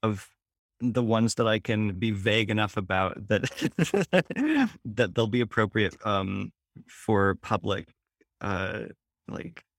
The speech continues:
discussion. Um, there was one student who I was teaching for quite a while. I'm still teaching her,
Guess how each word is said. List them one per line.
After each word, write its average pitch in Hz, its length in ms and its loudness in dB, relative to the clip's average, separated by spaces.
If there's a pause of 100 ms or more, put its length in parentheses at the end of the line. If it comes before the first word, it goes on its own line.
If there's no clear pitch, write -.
discussion. 101 680 -2 (380)
Um, 113 400 2 (400)
there 135 120 4
was 139 180 2
one 147 200 2
student 131 520 0 (220)
who 104 540 0 (760)
I 110 80 0
was 113 180 0
teaching 127 360 -4
for - 160 -8
quite 104 280 -2
a 101 60 -2
while. 101 680 -2
I'm 123 200 0
still 139 260 0
teaching 95 400 -6
her, 90 340 -8